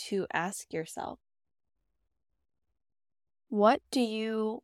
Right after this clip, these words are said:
want and what do you need right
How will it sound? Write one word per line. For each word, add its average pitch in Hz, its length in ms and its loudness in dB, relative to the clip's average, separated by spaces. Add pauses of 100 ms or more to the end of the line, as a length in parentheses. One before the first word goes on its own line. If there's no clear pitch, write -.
want 185 800 -6 (140)
and 196 260 -4
what 240 240 -2
do 240 100 -4
you 208 260 -4
need 180 720 -4 (1120)
right 185 460 0